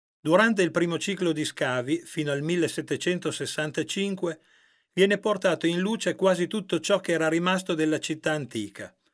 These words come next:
Nel millesettecentosessanta si scava il foro con i portici adiacenti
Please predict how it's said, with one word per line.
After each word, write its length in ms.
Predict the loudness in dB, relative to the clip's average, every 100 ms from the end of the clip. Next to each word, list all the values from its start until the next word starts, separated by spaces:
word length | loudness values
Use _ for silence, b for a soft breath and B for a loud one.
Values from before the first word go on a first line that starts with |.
| _ _ _ _ _ _ _ _ _ _ -8
Nel 180 | -2 2
millesettecentosessanta 1600 | 2 2 0 0 -2 0 0 0 -2 -4 -2 0 0 -2 -4 -8 b b
si 200 | -4 -4
scava 340 | 2 2 4
il 140 | 2 2
foro 400 | 0 0 0 -2
con 180 | -2
i 80 | 0
portici 460 | 2 2 0 -2 -2
adiacenti 800 | 0 0 0 -2 -2 -6 -12 -14